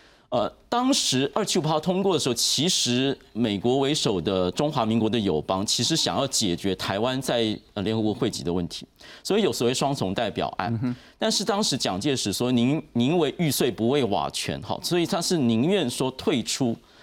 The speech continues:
Speaker 1: 就是说你如果纳匪案排我纳匪的话，我就先退出。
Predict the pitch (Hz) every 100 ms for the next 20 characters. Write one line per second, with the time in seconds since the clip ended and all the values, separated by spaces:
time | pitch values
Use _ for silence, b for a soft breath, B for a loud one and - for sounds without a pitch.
0 | B - 185 196 135 120 131 196 139 127
1 | 185 135 - 95 - - 110 - - 101
2 | 123 185 98 123 127 107 80 87 90 107
3 | 95 127 127 120 120 87 -